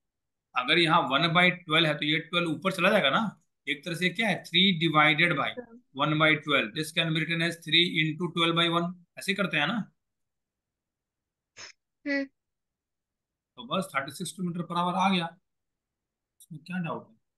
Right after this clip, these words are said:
Speaker 1: है?
Speaker 2: हम divide किए थे।
Speaker 1: हाँ, तो इतना divide क्यों करना है?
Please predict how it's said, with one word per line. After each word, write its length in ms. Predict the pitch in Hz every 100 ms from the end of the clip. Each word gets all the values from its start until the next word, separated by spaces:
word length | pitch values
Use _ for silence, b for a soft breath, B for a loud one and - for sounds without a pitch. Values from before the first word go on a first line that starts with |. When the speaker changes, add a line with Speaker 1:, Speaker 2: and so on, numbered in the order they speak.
| _ _ 285
Speaker 1:
है? 80 |
Speaker 2:
हम 140 | 277 269
divide 280 | 277 269 262
किए 320 | _ 269 254
थे। 120 | 254 233 247 _ _ _ _ _ _ _ _ _ _ _ _ _ - _ 120
Speaker 1:
हाँ, 100 | 123
तो 60 |
इतना 160 | 127 160
divide 300 | 151 160 156
क्यों 140 | 180 190
करना 300 | 170 139
है? 80 | 120